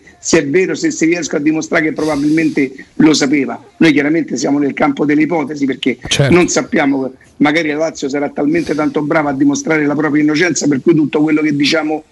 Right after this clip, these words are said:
Speaker 1: in questo momento lascia il tempo che trova. Però io non so, verrà portato il testimone de-, dell'A S L che dice: "No, no, fermi, aspettate, a me non mi avete chiesto niente e io non ho autorizzato nessuno". Io l'ho letta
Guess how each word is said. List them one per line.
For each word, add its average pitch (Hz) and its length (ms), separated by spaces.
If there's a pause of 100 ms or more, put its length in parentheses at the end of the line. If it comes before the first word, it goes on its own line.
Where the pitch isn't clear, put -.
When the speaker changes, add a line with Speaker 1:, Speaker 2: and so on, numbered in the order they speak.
(340)
Speaker 1:
in 160 140
questo 175 340
momento 170 420
lascia 156 280
il 143 80
tempo 151 300
che 143 160
trova. 139 340 (540)
Però 185 640 (480)
io 175 160
non 160 160
so, 156 220
verrà 147 320
portato 160 500
il 143 140
testimone 156 640
de-, 151 180
dell'A 156 360
S 131 80
L 135 100
che 139 140
dice: 143 240
"No, 165 140
no, 160 220
fermi, 143 320
aspettate, 143 640 (340)
a 147 120
me 165 140
non 175 120
mi 156 80
avete 156 260
chiesto 160 320
niente 160 500
e 151 80
io 165 120
non 156 140
ho 156 60
autorizzato 156 560
nessuno". 156 340
Io 160 120
l'ho 147 100
letta 160 420